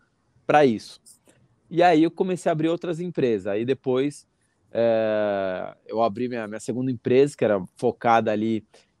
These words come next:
em resolver uma outra dor, que eram pessoas que queriam saber investir, queriam, precisavam de auxílio pra saber investir e não tinham. Criei uma segunda empresa. Aí criei minha terceira empresa,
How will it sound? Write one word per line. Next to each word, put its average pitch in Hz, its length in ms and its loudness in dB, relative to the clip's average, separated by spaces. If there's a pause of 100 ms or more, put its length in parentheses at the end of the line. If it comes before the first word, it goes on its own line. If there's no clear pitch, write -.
(100)
em 107 100 -8
resolver 123 360 0
uma 127 200 0
outra 160 340 4
dor, 127 240 2
que - 80 -6
eram 113 100 -2
pessoas 127 400 -6
que 135 100 -10
queriam 127 320 -2
saber 117 500 4
investir, 117 640 -2
queriam, 113 280 0
precisavam 120 360 0
de 117 80 2
auxílio 120 500 0
pra 117 120 -6
saber 113 240 -2
investir 117 520 -2 (380)
e 120 100 2
não 143 240 4
tinham. 143 420 0
Criei 117 220 4
uma 117 120 0
segunda 120 360 0
empresa. 127 540 2 (440)
Aí 127 160 4
criei 143 240 4
minha 143 140 2
terceira 156 540 2
empresa, 151 640 2